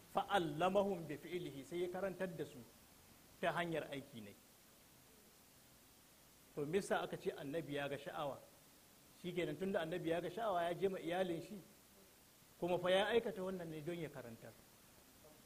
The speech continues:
An fahimci wannan? Don ya gwada musu.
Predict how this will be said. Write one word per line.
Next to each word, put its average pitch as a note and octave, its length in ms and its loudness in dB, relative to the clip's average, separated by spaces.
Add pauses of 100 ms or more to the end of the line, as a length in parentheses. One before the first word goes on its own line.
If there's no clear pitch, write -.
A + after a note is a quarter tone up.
(760)
An G3+ 140 8
fahimci G3+ 320 -2
wannan? A3 300 2 (760)
Don F3+ 120 8
ya G3+ 140 8
gwada E3+ 280 6
musu. C#3+ 280 -6